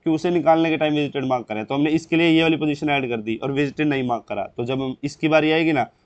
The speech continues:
तो हम इसके लिए भी ये वाली पोजीशन क्यू के अंदर ऐड कर देंगे। तो यार हम क्यू के अंदर डुप्लीकेट्स ऐड कर रहे हैं, तो वो चीज़ हमारा फ़ायदेमंद नहीं होगी। तो हम जब क्यू के अंदर ऐड कर रहे हैं ना, तब हम मार्क करेंगे विजिटेड।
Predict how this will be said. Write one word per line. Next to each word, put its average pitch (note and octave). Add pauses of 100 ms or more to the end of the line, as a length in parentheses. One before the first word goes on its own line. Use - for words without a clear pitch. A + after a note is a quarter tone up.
(140)
तो C#3+
हम D3+
इसके -
लिए E3
भी E3
ये D#3+
वाली E3
पोजीशन D3+
क्यू D#3
के -
अंदर D#3
ऐड C#3
कर A#2
देंगे। A2
तो C3+
यार C#3+
हम C#3
क्यू C#3
के D3+
अंदर D3
डुप्लीकेट्स C3+
ऐड A#2
कर A2
रहे G#2+
हैं, A2+
तो B2+ (160)
वो B2+
चीज़ C3
हमारा C3
फ़ायदेमंद A#2
नहीं G#2+
होगी। G2 (400)
तो C3+
हम C#3
जब D3+
क्यू D#3+
के D3+
अंदर D3+
ऐड D3+
कर E3
रहे F3
हैं E3+
ना, D3+
तब D3
हम D#3
मार्क C#3+
करेंगे A2
विजिटेड। G#2+